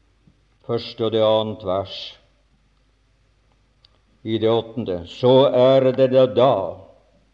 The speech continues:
ingen fordømmelse for dem som er i Kristus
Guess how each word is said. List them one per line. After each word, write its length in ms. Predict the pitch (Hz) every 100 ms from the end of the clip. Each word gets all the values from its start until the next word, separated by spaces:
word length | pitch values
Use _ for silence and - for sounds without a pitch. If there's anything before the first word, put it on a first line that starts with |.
| -
ingen 420 | 127 131 127 127
fordømmelse 840 | 131 123 123 123 131 127 127 - 117
for 140 | 127 113
dem 220 | 123 123
som 220 | 113 123
er 180 | 120 120
i 80 | 120
Kristus 600 | 120 117 113 - 107 104